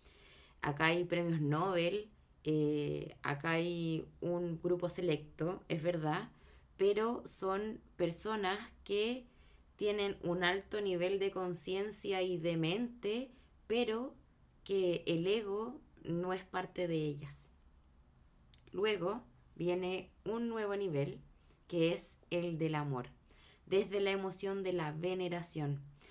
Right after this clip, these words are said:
Pero este es un concepto muy distinto al del amor romántico, amor de pareja.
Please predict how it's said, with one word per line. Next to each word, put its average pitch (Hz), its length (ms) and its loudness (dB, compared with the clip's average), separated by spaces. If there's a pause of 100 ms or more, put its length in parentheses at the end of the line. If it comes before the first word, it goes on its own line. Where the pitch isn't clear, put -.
(220)
Pero 202 180 4
este 240 360 2
es 247 40 4
un 240 260 2
concepto 226 560 -2
muy 214 180 -2
distinto 220 760 -2
al 175 260 0
del 170 160 2
amor 180 500 0
romántico, 175 1000 0
amor 165 280 -2
de 175 120 0
pareja. 156 520 -4